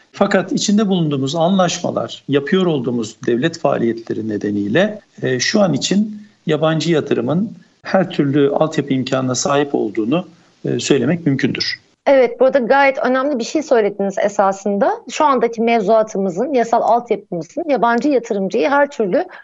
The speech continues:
Speaker 2: koruduğuna işaret ettiniz. Ee, diğer taraftan tabii ki Gümrük Birliği Anlaşması zaten milletler arası bir konudur ve bu anlamda da zaten, e, çeşitli görüşmeler, temaslar devam ediyor, e, dışişleri düzeyinde.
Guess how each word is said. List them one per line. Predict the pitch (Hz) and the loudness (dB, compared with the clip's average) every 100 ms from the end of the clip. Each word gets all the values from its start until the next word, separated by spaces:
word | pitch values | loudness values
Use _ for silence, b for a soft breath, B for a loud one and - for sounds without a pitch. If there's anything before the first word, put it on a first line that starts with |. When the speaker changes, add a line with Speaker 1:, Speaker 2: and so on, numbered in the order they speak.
| B - | B 0
Speaker 2:
koruduğuna | 269 269 262 294 | 2 4 4 2
işaret | 240 - 196 180 175 | 0 2 2 2 0
ettiniz. | 175 - 175 269 403 _ - | -2 -2 -4 -4 -6 _ 0
Ee, | 220 226 226 | 2 4 4
diğer | 285 285 240 | 4 4 4
taraftan | 226 208 214 330 | 4 2 2 0
tabii | 311 339 269 | 0 -2 -2
ki | 214 | -2
Gümrük | 226 220 233 220 | -2 -2 -2 -2
Birliği | 214 233 | 0 2
Anlaşması | 208 214 220 - 214 214 | 2 2 0 0 -4 0
zaten | 220 233 226 208 | 2 2 0 0
milletler | 202 214 214 254 | 0 -2 2 4
arası | 214 208 196 | 4 0 -4
bir | 170 | -6
konudur | - 190 185 175 262 | -2 -2 0 0 2
ve | 233 190 | 2 2
bu | 202 | 2
anlamda | 208 208 196 202 | 2 0 0 -2
da | 196 | 0
zaten, | 185 202 208 202 - | 2 2 0 -2 0
e, | 180 180 | 0 0
çeşitli | 190 196 202 - 202 | -2 -6 -6 -4 0
görüşmeler, | 202 196 - 190 180 180 180 B B B - | 0 0 -2 0 2 0 -2 B B B -2
temaslar | 220 208 196 - 196 190 180 | 0 2 0 0 2 2 2
devam | 196 202 190 | 2 2 0
ediyor, | 175 175 170 262 - | -2 0 2 2 0
e, | 170 165 165 165 | 0 2 0 -2
dışişleri | 190 170 - 165 139 | -4 -6 -2 -2 0
düzeyinde. | 170 156 170 151 143 208 320 | -2 0 0 0 0 2 2